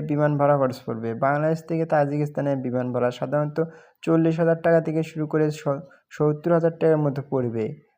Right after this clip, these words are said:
যা ভ্রমণের সময়, এয়ারলাইন্স এবং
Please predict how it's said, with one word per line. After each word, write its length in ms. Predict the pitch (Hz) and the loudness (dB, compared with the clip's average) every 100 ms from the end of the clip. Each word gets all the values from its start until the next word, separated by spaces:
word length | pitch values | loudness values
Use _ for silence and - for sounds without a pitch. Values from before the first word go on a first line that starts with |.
| _ | _
যা 200 | 135 151 151 | 0 6 6
ভ্রমণের 560 | 147 156 151 156 160 160 - | 4 -2 -2 0 0 -2 -2
সময়, 340 | 151 147 151 - | 0 4 4 2
এয়ারলাইন্স 560 | 143 139 139 143 139 139 - | 2 4 4 4 2 -4 -6
এবং 220 | 156 156 | -4 -2